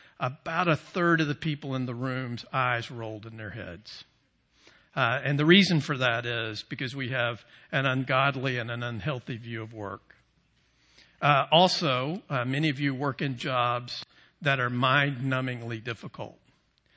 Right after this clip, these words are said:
But I'm gonna tell you, and we're gonna see here this week and next week, you wanna talk about some mind-numbingly difficult jobs, just be glad you're not a Levite.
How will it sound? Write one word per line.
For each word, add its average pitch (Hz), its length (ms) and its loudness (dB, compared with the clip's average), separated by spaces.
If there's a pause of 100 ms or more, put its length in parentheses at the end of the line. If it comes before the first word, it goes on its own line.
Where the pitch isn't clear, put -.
(380)
But 127 120 -6
I'm 139 100 2
gonna 151 180 4
tell 170 280 0
you, 123 320 -4 (100)
and 127 120 -8
we're 127 100 -6
gonna 131 140 -4
see 185 380 -2
here 143 240 -2
this 147 300 -4
week 190 200 -4
and 131 200 -2
next 165 340 -2
week, 110 340 -8 (300)
you 131 160 -6
wanna 160 180 2
talk 170 320 -4
about 143 260 -2
some 120 300 -6
mind-numbingly 143 1300 0
difficult 139 520 -8
jobs, 113 720 -6 (260)
just - 320 -6
be 147 120 -4
glad 120 560 -4
you're 120 160 -8
not 113 220 -6
a 107 40 -4
Levite. 101 560 -10